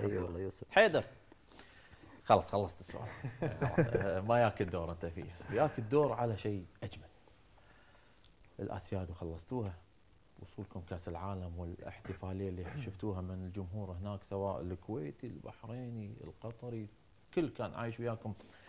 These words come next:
Speaker 2: الحدث. لكن أنا بروح إلى الشعور وأنت قريب إلى أرض الوطن، وأنت توصل في الطيارة وتنزل، آه، المطار، وأنت تستعد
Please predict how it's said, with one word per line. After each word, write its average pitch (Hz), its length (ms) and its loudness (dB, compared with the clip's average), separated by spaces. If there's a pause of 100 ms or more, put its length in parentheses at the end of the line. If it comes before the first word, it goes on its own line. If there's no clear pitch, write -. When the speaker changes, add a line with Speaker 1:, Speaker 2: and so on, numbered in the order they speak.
(340)
Speaker 2:
الحدث. - 340 0 (400)
لكن 156 220 0
أنا 123 100 0
بروح 117 280 -2
إلى 107 100 -2
الشعور 110 380 -4 (840)
وأنت 120 260 0
قريب 104 360 2 (320)
إلى 101 160 -2
أرض 92 260 -2
الوطن، 92 380 -2 (180)
وأنت 104 240 -4
توصل 101 460 -4
في - 100 -12
الطيارة 98 480 -4
وتنزل، 90 460 -6 (360)
آه، 92 640 -4
المطار، 101 640 -2 (120)
وأنت 117 460 0 (360)
تستعد 120 440 0